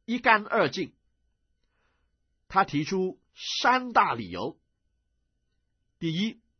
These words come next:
百姓逃跑；第二，撒母耳没有来；第三，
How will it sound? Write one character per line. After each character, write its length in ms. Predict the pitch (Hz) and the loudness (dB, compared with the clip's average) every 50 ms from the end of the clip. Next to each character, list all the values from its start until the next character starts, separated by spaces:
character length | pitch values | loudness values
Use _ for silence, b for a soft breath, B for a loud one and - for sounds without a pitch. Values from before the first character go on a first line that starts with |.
| _ _ _ _ _ _ _ _ _ _ _ _ _ _ - | _ _ _ _ _ _ _ _ _ _ _ _ _ _ 0
百 280 | - 135 127 101 104 117 | 2 2 4 2 2 0
姓 420 | - - 254 214 165 139 110 - | -2 -2 -2 -2 -4 -8 -12 -14
逃 240 | - - - 117 202 | -10 -4 0 2 2
跑； 420 | 214 - - 78 95 127 - - _ _ _ _ _ _ _ _ _ _ _ _ _ _ _ _ _ _ _ _ _ _ _ _ _ _ _ _ | 2 2 2 2 2 0 0 -2 _ _ _ _ _ _ _ _ _ _ _ _ _ _ _ _ _ _ _ _ _ _ _ _ _ _ _ _
第 140 | - 240 269 | -2 2 4
二， 260 | 233 170 - - _ _ _ _ _ _ _ _ _ _ _ | 4 4 2 0 _ _ _ _ _ _ _ _ _ _ _
撒 280 | - - - 294 240 240 | -10 -2 4 6 6 6
母 100 | 208 196 | 6 4
耳 360 | 151 117 113 127 156 - - _ _ _ _ _ _ _ _ _ _ _ _ _ _ _ _ | 2 2 2 0 0 -2 -6 _ _ _ _ _ _ _ _ _ _ _ _ _ _ _ _
没 160 | - 113 139 | -4 -2 0
有 140 | 202 185 107 | 2 2 0
来； 320 | 98 90 98 120 180 208 - _ _ _ _ _ _ _ _ _ _ _ _ _ _ _ _ _ _ _ _ _ _ _ - | 0 0 0 -2 -2 -4 -8 _ _ _ _ _ _ _ _ _ _ _ _ _ _ _ _ _ _ _ _ _ _ _ -6
第 140 | 143 143 139 | -2 -2 2
三， 280 | - 165 160 160 165 | 2 2 2 2 -2